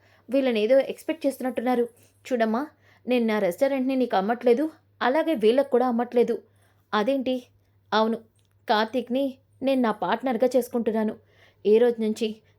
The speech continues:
కార్తీకే మా రెస్టారెంట్కి సీఈఓ. తనే ఇక ఈ బిజినెస్ మొత్తం చూసుకుంటాడు. అలాగే ఇక నువ్వు వెళ్ళొచ్చమ్మా, నీతో ఇక మాకు అవసరం లేదు." "అంకుల్, అనవసరంగా మీరు ఇంత పెద్ద బాధ్యతని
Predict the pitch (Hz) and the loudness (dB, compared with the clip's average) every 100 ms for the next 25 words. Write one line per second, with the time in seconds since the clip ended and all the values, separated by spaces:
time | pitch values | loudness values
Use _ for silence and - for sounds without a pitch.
0 | _ 214 208 233 247 262 277 262 226 214 | _ -2 -2 -2 -4 -2 -2 -2 -4 -4
1 | 277 247 226 226 277 233 233 220 - _ | -2 -2 -2 -6 -8 -4 -2 -4 -6 _
2 | _ _ _ - 196 233 240 233 262 285 | _ _ _ -4 -2 0 -2 0 -4 -4
3 | _ _ - 254 208 190 247 269 226 214 | _ _ -4 -2 0 0 0 -4 -4 -4
4 | 254 254 240 254 233 220 240 - _ _ | -4 -4 -4 -4 0 0 0 -4 _ _
5 | _ _ 185 180 214 220 240 226 _ _ | _ _ -8 -4 -4 0 -2 -2 _ _
6 | 262 254 247 214 220 220 190 247 247 226 | -6 -2 -2 0 0 2 2 2 0 -2
7 | 214 214 _ _ - 226 262 320 277 233 | -4 -6 _ _ -6 -4 -2 -4 -2 -2
8 | 214 262 254 208 277 254 233 240 240 - | 0 2 2 0 -2 -2 -2 -4 -6 -12
9 | _ _ _ _ _ - 214 262 254 - | _ _ _ _ _ -4 -2 0 -2 -4
10 | _ _ _ 202 202 269 277 254 262 254 | _ _ _ -6 -2 -2 -2 -2 0 0
11 | 226 208 233 302 254 220 226 226 247 254 | 0 -2 -2 0 0 -2 0 0 0 -2
12 | 302 | -4